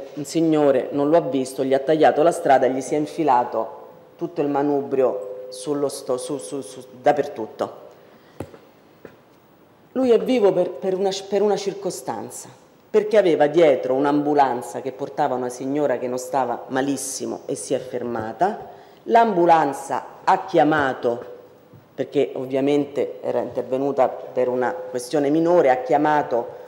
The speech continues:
un'altra ambulanza in soccorso che è arrivata immediatamente, ma chi gli ha salvato la vita è stato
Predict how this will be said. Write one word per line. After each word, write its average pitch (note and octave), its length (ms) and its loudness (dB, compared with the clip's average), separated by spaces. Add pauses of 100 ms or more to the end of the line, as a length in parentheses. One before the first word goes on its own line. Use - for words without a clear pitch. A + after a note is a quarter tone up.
(160)
un'altra D3+ 440 0
ambulanza C3+ 520 0
in B2+ 100 -6
soccorso - 880 -4
che D3 80 0
è C3+ 40 6
arrivata C3+ 760 2
immediatamente, B2+ 1160 -2 (540)
ma D#3+ 140 -4
chi C4 300 -4
gli F3+ 80 4
ha C3 40 4
salvato C#3 600 -2
la A2 140 -2
vita A2+ 540 -10
è E3+ 100 -10
stato B2+ 760 -6